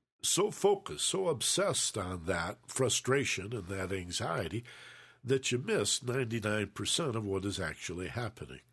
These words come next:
Like Steve said, the sunrise or the sunset. Uh, you know, people come from all over the world to Maui, Hawaii, often to see the sunrise at Haleakala.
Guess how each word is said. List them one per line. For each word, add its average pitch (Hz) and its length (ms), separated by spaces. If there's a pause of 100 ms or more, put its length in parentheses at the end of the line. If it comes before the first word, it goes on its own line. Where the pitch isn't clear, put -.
(760)
Like 101 160
Steve 117 260
said, 82 240
the - 80
sunrise 90 680
or 107 40
the 65 140
sunset. 95 720
Uh, 76 100 (280)
you 113 80
know, 101 80
people 101 480 (300)
come 113 220
from 92 260
all 104 300
over 95 160
the 87 80
world 82 680
to 80 300
Maui, 87 340
Hawaii, 82 640 (540)
often 101 640
to 98 160
see 98 440
the 95 140
sunrise 92 720
at 95 100
Haleakala. 80 800